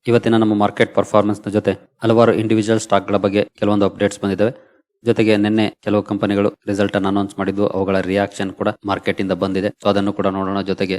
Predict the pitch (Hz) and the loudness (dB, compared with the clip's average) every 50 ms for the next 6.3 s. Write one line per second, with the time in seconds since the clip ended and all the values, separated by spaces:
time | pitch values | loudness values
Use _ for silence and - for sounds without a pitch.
0 | - _ - 117 131 127 - 123 117 - - 101 - - 104 - - 101 110 101 | -6 _ 0 2 2 2 2 0 -4 -2 -4 -6 -4 -6 -8 -8 -8 -8 -6 -6
1 | 101 - 104 104 101 101 101 95 95 98 101 98 101 101 95 95 92 - - 101 | -6 -4 -4 -4 -2 -4 -4 -4 -4 -4 -4 -4 -4 -4 -4 -4 -6 -4 -4 -6
2 | 95 - - - - - 107 101 101 104 98 98 101 95 95 95 95 95 92 - | -6 -6 -8 -18 -10 -8 -4 -2 0 0 0 -2 -4 -4 -4 -4 -4 -6 -8 -8
3 | - 95 95 95 104 - - _ _ - 123 117 113 113 113 - 101 98 - - | -8 -4 -4 -2 -4 -4 -6 _ _ -2 0 2 2 0 0 0 -2 -4 -2 -2
4 | 110 104 101 101 95 98 95 95 95 - 110 104 95 92 95 92 95 95 95 95 | -2 -2 -2 -4 -4 -4 -6 -6 -6 -4 -2 0 0 2 2 0 0 0 -2 -4
5 | 95 95 95 95 92 - 95 95 - - 92 90 87 - 90 - 101 95 92 - | -4 -6 -6 -8 -8 -8 -8 -8 -6 -6 -6 -6 -6 -8 -6 -4 -4 -4 -4 -6
6 | - 92 90 90 87 85 | -6 -6 -6 -4 -6 -6